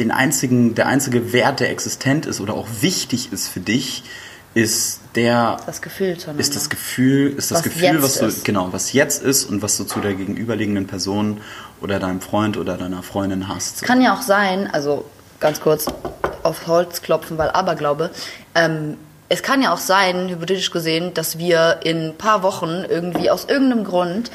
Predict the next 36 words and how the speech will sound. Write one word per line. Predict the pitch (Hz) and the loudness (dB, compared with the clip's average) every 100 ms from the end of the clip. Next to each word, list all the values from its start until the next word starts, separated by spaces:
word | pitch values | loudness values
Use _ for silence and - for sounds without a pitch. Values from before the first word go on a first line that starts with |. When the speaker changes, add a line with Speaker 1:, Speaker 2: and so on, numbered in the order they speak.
| - - - | -16 -14 0
Speaker 2:
merken, | 180 202 185 | 0 2 0
die | |
Freundschaft | 180 180 185 180 | 0 0 -2 -6
funktioniert | 175 175 180 185 | -6 -2 -2 -2
nicht. | 151 147 - - - - - | -2 -4 -6 -16 -20 -10 0
Ähm, | 180 170 170 147 - - - | 2 2 -2 -4 -14 -8 0
das | 180 - - - - | 0 0 -6 -8 -8
könnte | - 240 254 208 | -2 0 0 0
natürlich | 180 - 240 226 - | -2 0 0 0 0
dann | 175 170 170 175 185 - - - - - - - | 0 2 0 -4 -10 -18 -20 -20 -20 -20 -10 0
erstmal | 190 196 196 175 175 | 2 2 2 4 4
ein | 175 | 2
Schockmoment | 220 - 269 208 190 | -2 0 2 2 2
für | - | -4
den | 180 170 175 | -4 -2 0
anderen | 180 180 175 170 | -2 -4 -6 0
sein, | 240 240 214 - | 2 2 0 0
aber, | 190 180 180 - - | 2 2 2 -2 -2
oder | 202 165 | 2 2
denjenigen | - 175 175 180 180 170 | 0 -2 0 0 -2 -2
auch | - - | -4 0
selber | 208 285 190 | 2 4 2
sein, | 165 160 165 202 - - - - | 2 0 0 -4 -8 -18 -10 -2
aber | 185 | 0
es | 185 | 0
geht | - 247 | 0 -2
doch | 240 | 0
nur | 202 | -2
um | 190 | -2
die | 175 | -4
Akzeptanz | - 175 - - 262 180 | -4 -8 -6 0 0 0
und | 170 | -2
einfach | 151 170 - | -2 -4 -6
zu | - 185 | -6 -6
verstehen, | 180 - - 233 220 202 - | -2 -2 2 2 2 0 0
ey, | 190 196 | 0 0